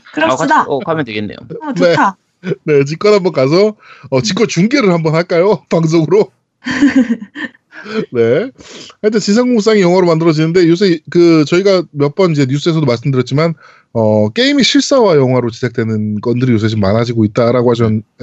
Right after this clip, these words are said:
Speaker 3: 말씀을 드렸었는데 어, 진상공무상까지 사실 영화가 될 줄은 정말 몰랐습니다.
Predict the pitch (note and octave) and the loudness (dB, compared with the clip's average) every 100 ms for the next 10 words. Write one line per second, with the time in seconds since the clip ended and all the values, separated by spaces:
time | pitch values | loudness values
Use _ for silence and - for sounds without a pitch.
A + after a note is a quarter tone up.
0 | B2+ A2+ A#2 C#3+ B2 G#2+ A2 G#2 B2+ D#3 | 0 0 0 0 2 0 0 0 2 2
1 | F#2+ D#2 - - - - - - A#2+ A#2+ | 0 -4 -16 -20 -20 -20 -10 -2 0 2
2 | A#2 A2 - F3+ C4+ A3 D3+ D3 B2+ A2+ | 2 2 0 0 2 2 0 -2 -4 -4
3 | C3 A#2 G#2+ A#2+ A#2+ A#2 G#2 C3+ D3+ A#2 | -4 -2 -2 0 0 0 -2 -4 -6 -2
4 | E3 D#3 G2 F2 - F2 - | 0 0 -2 -6 -12 -20 -20